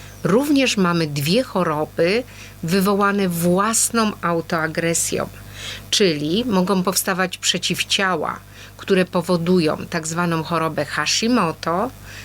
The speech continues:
czyli skutkiem jej jest niedoczynność tarczycy, albo może dojść do produkcji przeciwciał przeciwko receptorowi dla T S H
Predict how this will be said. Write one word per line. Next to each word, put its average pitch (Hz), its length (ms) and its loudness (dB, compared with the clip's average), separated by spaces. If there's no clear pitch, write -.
czyli 180 320 2
skutkiem 185 680 -2
jej 156 160 0
jest 156 220 0
niedoczynność 165 1000 2
tarczycy, - 720 -2
albo 170 640 0
może 202 280 4
dojść 180 220 2
do 175 120 0
produkcji 180 640 0
przeciwciał - 920 -2
przeciwko 147 540 -2
receptorowi 160 960 0
dla 151 200 0
T 151 160 -2
S 147 220 2
H - 400 0